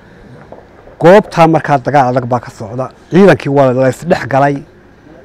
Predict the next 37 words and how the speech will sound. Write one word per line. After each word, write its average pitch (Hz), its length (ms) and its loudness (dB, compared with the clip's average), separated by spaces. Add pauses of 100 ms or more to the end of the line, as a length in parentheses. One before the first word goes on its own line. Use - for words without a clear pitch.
(160)
Ciidankayagii 180 560 4
markaa 160 360 0
waxaa 135 260 -4
dhintay 135 520 -4
oo 156 100 -2
goobta 160 400 0
meydkoodii 151 640 0
yaalla 110 280 -6 (1080)
toddoba 143 420 -6
iyo 151 200 -4
toban 135 280 -6 (100)
mujaahid, 107 400 -12 (520)
oo 185 120 4
uu 170 80 2
ka 208 140 -4
mid 185 180 0
yahay 160 200 0
taliyihii 151 520 2
ciidankaasi 131 560 -4
Hurri. 127 320 -4 (400)
Ilaahay 160 200 2
naxariis 143 280 -8
janna 143 200 -2
ka 147 120 -6
waraabiye. 107 480 -8 (640)
Xariir 156 320 2
Axmed 156 340 -6
Jaamac 151 320 0
baa 135 100 -2
ka 147 120 -6
mid 131 140 -4
ah, 131 80 -2
Xariir 123 320 -6
Dheere. 156 320 -2 (640)
Ilaahay 170 200 -2
naxariis 139 260 -8
janna 165 180 0